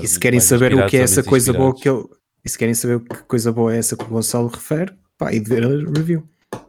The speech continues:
Speaker 1: Estás a ver?
Speaker 2: Não é?
Speaker 1: É assim, é assim que se faz marketing às reviews,
Speaker 2: Pronto. É,
Speaker 1: Gonçalo.
Speaker 2: é, por isso é que tu és o meu agente, sem saber.
Speaker 1: Exatamente.
Speaker 2: <laughs> Sem saber.
Speaker 1: É.
Speaker 2: Ora,
Speaker 1: Depois
Speaker 2: muito
Speaker 1: mando-te
Speaker 2: bem.
Speaker 1: o iban.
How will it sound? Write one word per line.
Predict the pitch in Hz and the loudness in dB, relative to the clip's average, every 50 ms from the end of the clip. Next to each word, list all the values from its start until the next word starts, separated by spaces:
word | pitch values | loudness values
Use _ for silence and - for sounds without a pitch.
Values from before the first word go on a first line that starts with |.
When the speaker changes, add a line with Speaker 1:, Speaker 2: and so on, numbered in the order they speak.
| _ _ _ | _ _ _
Speaker 1:
Estás | - 131 131 135 | -8 -4 0 2
a | 147 | 2
ver? | 160 | 2
Speaker 2:
Não | 185 190 | 4 4
é? | 170 | 2
Speaker 1:
É | |
assim, | 170 - - - 175 170 160 - - | 4 4 4 4 4 4 2 0 0
é | 170 175 | 0 2
assim | 175 - - 190 180 | 4 4 4 4 4
que | 175 - | 2 2
se | - | 0
faz | - 170 160 156 | 2 0 2 2
marketing | 160 160 160 160 160 - - 139 135 131 | 2 0 0 0 -2 -2 -2 0 0 0
às | 127 131 131 | -2 -2 -4
reviews, | 131 135 135 135 143 147 | -4 -6 -6 -4 -4 -4
Speaker 2:
Pronto. | 143 - - - - - - - | -4 -4 -6 -10 -10 -14 -18 -14
É, | - | -12
Speaker 1:
Gonçalo. | 123 120 - - 120 117 123 | -8 -8 -6 -6 -6 -8 -8
Speaker 2:
é, | 117 120 _ - 135 127 - - | -10 -12 _ -20 -20 -20 -20 -14
por | - 196 | -12 -10
isso | - 151 | -8 -8
é | |
que | 120 - | -8 -2
tu | - 135 | 2 2
és | 123 110 120 | 2 2 2
o | 110 | 0
meu | 113 110 | 0 0
agente, | 107 104 - 101 90 82 - _ _ _ | -2 -2 -4 -8 -10 -10 -12 _ _ _
sem | _ - 117 101 | _ -12 -12 -12
saber. | - - 104 90 101 101 - - 87 - - - - - 113 110 | -10 -10 -10 -8 -8 -8 -8 -8 -8 -8 -10 -14 -12 -4 -2 0
Speaker 1:
Exatamente. | 143 123 117 117 - - 110 110 160 104 101 196 - - | 0 2 0 0 0 0 0 2 0 0 0 -2 0 0
Speaker 2:
<laughs> | 190 170 135 170 - - 160 - - - 143 151 127 123 151 131 - - 139 127 - 185 143 - - | 0 0 0 -4 -6 -6 -10 -10 -10 -6 0 0 0 2 0 -2 -2 -2 -6 0 2 2 0 0 -2
Sem | 220 220 151 - | -8 -8 -6 0
saber. | - 160 151 135 127 117 | 2 4 6 6 4 4
Speaker 1:
É. | 117 - - - - - - - - - - - - - | 0 -4 -12 -10 -10 -10 -10 -12 -20 -20 -20 -10 0 4
Speaker 2:
Ora, | 170 | 4
Speaker 1:
Depois | 170 165 | 6 8
Speaker 2:
muito | 156 143 | 8 8
Speaker 1:
mando-te | 139 123 117 | 6 6 6
Speaker 2:
bem. | 135 127 | 4 4
Speaker 1:
o | 120 | 4
iban. | 113 113 120 113 | 6 6 4 4